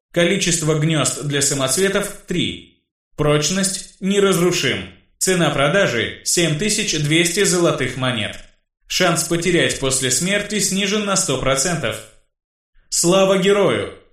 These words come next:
Желаете обнародовать свое имя? Это даст плюс сто очков к репутации со всеми основными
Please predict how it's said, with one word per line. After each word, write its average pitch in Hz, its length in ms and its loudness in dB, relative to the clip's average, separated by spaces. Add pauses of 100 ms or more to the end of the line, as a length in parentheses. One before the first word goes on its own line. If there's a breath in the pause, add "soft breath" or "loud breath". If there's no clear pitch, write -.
Желаете 202 540 2
обнародовать 143 500 2
свое 175 260 0
имя? 110 480 -4 (120)
Это 185 260 0
даст 190 300 0
плюс 190 220 0
сто 180 200 0
очков 127 400 -2
к - 60 -8
репутации 139 580 -2
со 165 180 0
всеми 139 280 0
основными 131 680 -4